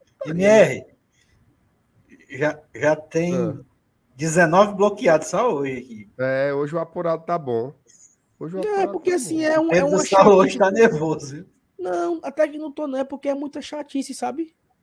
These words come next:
Speaker 1: Não, ao contrário. Teve um cara que reclamou porque a gente tava tranquilo. Meu amigo, é meia-noite. É
Speaker 2: É,
Speaker 1: meia-noite.
Speaker 2: mas
Speaker 1: Hoje eu
Speaker 2: aí
Speaker 1: passei o dia inteiro correndo atrás da minha filha.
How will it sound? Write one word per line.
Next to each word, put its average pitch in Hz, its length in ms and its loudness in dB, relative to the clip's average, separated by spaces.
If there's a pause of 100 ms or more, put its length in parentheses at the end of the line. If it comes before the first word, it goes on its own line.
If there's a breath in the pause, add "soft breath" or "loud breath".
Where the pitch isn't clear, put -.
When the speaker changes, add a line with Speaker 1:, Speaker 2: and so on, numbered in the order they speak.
(220)
Speaker 1:
Não, 185 240 0
ao 151 140 2
contrário. 180 500 -2
Teve 160 220 -2
um 180 40 -6
cara 175 220 0
que - 140 -14
reclamou 175 500 -4
porque 175 160 -14
a 170 40 -4
gente 170 180 -10
tava 165 220 -4
tranquilo. 170 480 -8
Meu 143 180 -6
amigo, 151 240 -6
é 147 60 -4
meia-noite. 139 840 -8 (1120)
É - 60 -18
Speaker 2:
É, - 20 -14
Speaker 1:
meia-noite. 165 500 -8
Speaker 2:
mas - 0 - (300 loud breath)
Speaker 1:
Hoje 165 180 4
eu 196 60 2
Speaker 2:
aí - 100 -6
Speaker 1:
passei 175 500 -2
o 185 140 -8
dia 143 220 -10
inteiro 202 460 2
correndo 190 280 -6
atrás 180 220 -6
da 175 80 -4
minha 185 120 -6
filha. 110 300 -14